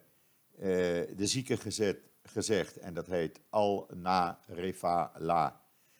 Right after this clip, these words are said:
En dat betekent: "Alsjeblieft, God, genees haar." Dat is het, eh, gebed wat Mozes ooit heeft gezet, gezegd voor zijn zus en gevraagd aan God, of zoals wij zeggen, HaKadosh Baruch Hu, om zijn zuster van melaatsheid,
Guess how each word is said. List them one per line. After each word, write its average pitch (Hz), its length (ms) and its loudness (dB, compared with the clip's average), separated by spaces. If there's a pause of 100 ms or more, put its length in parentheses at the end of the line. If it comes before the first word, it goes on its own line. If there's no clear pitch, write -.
(520)
En 87 180 -8
dat 82 100 -2
betekent: 82 500 -2
"Alsjeblieft, 92 800 -4
God, - 540 -2
genees 113 540 0
haar." 87 320 4 (880)
Dat 110 180 4
is 110 160 4
het, - 280 -2
eh, 104 220 6
gebed 98 360 2
wat 92 160 0
Mozes 98 500 0
ooit 98 260 2
heeft 92 520 -2
gezet, 92 640 -2 (180)
gezegd 98 420 -2
voor 92 200 -2
zijn 82 200 -4
zus 101 340 0
en 87 160 -10
gevraagd 90 460 -2
aan 80 340 -4 (440)
God, 92 360 0 (180)
of - 360 -8
zoals 82 340 -4
wij 82 180 2
zeggen, 85 440 -4
HaKadosh 87 520 -6
Baruch 101 320 -2
Hu, 107 180 0 (500)
om 107 360 2
zijn 98 260 0
zuster 95 480 0
van 87 240 -4
melaatsheid, 92 760 0